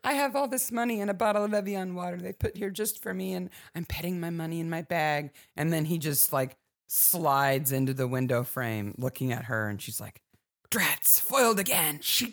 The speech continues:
Speaker 2: kisses the money. Like, she sa-, has more of a relationship with the money than her husband.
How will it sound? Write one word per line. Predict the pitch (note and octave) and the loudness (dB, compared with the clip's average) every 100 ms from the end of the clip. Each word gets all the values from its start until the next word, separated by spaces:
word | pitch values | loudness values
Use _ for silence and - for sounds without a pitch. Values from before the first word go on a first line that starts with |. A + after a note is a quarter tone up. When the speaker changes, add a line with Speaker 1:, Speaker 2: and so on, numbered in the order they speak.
| - | -6
Speaker 2:
kisses | - G#3+ G#3 F3 C#3 G#2+ | -2 0 2 0 0 0
the | B2+ | -2
money. | F#2+ A2 G2 F2 - - | 2 2 0 -4 -10 -4
Like, | A#2+ A2+ | -4 -2
she | E3 E3+ | -2 0
sa-, | E3+ D3 - | 0 -2 0
has | A#2 C3 B2 - | 2 2 0 -2
more | A2 C#3 D#3 | 0 4 4
of | E3+ | 2
a | D3 | 0
relationship | B2 B2+ C#3 - C3 C3 C3+ | 0 0 0 -2 -6 -6 -6
with | C3+ | -4
the | A#2+ | -2
money | A2+ A#2+ D#3+ - - - - | 0 0 -2 -6 -14 -20 -2
than | B2 | 2
her | A2+ | 4
husband. | F#2 G2+ - - | 4 0 -4 -12